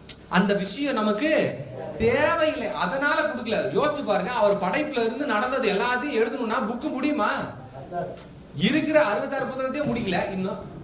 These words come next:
நிறைய பேர் பைபிள, பைபிள ஒரு வாட்டி கூட இன்னும் நிறைய பேர் படிச்சு முடிக்கலையே.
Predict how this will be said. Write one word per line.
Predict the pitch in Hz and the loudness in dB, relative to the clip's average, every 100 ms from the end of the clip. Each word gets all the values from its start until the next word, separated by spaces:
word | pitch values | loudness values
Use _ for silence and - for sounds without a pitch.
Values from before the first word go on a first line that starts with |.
| - | -6
நிறைய | 170 190 202 | 0 2 2
பேர் | 196 180 | 0 0
பைபிள, | 180 180 180 - - | 0 0 -2 -2 -4
பைபிள | 165 - 240 147 | -2 0 0 2
ஒரு | 190 | 4
வாட்டி | 285 285 | 2 2
கூட | 285 285 | 0 0
இன்னும் | 285 | 0
நிறைய | 262 269 269 | 0 0 0
பேர் | 254 | 0
படிச்சு | 262 277 262 | -2 -2 -2
முடிக்கலையே. | 262 247 208 | -2 0 0